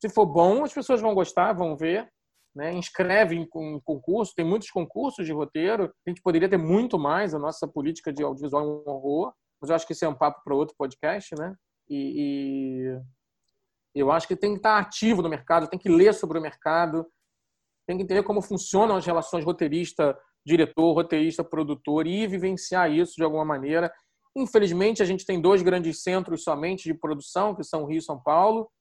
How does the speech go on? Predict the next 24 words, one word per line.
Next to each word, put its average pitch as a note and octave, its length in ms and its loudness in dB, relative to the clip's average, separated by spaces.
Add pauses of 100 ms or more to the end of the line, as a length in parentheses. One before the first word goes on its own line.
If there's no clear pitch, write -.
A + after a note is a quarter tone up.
(120)
é, D#3 160 0
mas E3+ 220 2
existe F#3+ 380 2
ainda F#3 240 2
um E3+ 40 -2
pouco E3 200 -4
de - 100 -20
produção D#3+ 520 -4
em D#3+ 80 -4
Porto D#3 220 -6
Alegre, E3 540 0 (160)
ainda C3+ 220 0
bem, D3+ 320 0
né? F#3 360 0 (160)
Enfim, C#3 400 -8 (260)
existe E3 380 -2
produção E3 480 -2
em D#3+ 80 -2
Curitiba, E3 600 -2
existe E3 240 -2
produção D#3 600 -4
em, D3 120 -14 (260)
em, C#3+ 360 -10
no, D3+ 180 -8